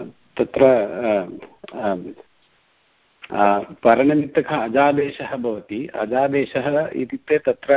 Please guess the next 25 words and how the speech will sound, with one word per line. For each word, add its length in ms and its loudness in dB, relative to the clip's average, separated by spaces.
आम्, 440 -4
आ, 60 -2
आ, 720 -2
लोपः 460 2
एव, 300 0
आम्, 340 -4
अच्-, 800 -6
लो-, 300 0
आम्, 240 -2
लोपः 280 4
एव 320 2
आदेशः, 680 0
तत्र 320 -8
अजादेशः। 920 -4
तत् 220 2
स्थानिवत्, 840 2
आ, 460 -6
भवति। 480 -6
तत्र 360 0
पूर्वविध, 640 2
आम्, 440 -2
आ, 120 4
यत् 300 2
विधीयते, 720 -2
तत्, 280 -6